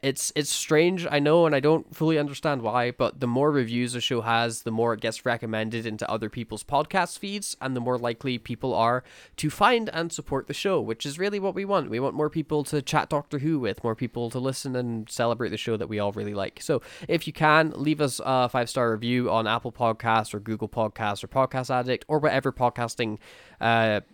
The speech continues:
app you use, and that will be fantastic for the show. And,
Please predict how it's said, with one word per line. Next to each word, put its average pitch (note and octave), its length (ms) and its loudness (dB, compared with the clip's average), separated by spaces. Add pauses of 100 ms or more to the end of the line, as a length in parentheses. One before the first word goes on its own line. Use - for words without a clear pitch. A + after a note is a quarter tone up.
(120)
app A#2 320 2
you A#2 240 -4
use, D#3+ 540 0
and A#2 160 0
that A#2 120 2
will G#2+ 120 -2
be G#2+ 160 -8
fantastic A2+ 640 -4
for A#2+ 60 -10
the A2 80 -10
show. B2 360 -2 (300)
And, B2 560 2